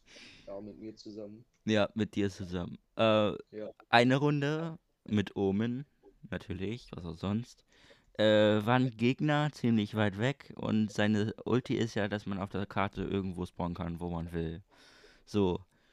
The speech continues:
Speaker 2: Und da war ein Gegner ganz weit vor uns, äh, wir waren halt weit weg. Und dann habe ich mich hinter dem Gegner, äh, geportet und dann habe ich ihn von hinten gekläppt. <laughs> Das war so lustig.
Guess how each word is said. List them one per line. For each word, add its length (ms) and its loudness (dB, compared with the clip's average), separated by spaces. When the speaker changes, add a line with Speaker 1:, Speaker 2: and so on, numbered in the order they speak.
Speaker 2:
Und 160 0
da 160 4
war 100 8
ein 140 4
Gegner 480 0
ganz 320 0
weit 160 0
vor 260 -2
uns, 560 -2
äh, 60 -8
wir 680 0
waren 160 2
halt 240 -2
weit 420 -4
weg. 320 -4
Und 300 2
dann 260 4
habe 160 2
ich 100 -2
mich 240 -2
hinter 360 2
dem 240 0
Gegner, 400 -4
äh, 200 -2
geportet 720 -2
und 100 0
dann 140 2
habe 100 4
ich 80 -2
ihn 140 0
von 180 0
hinten 260 0
gekläppt. 600 -2
<laughs> 220 2
Das 40 -8
war 140 4
so 160 0
lustig. 880 -2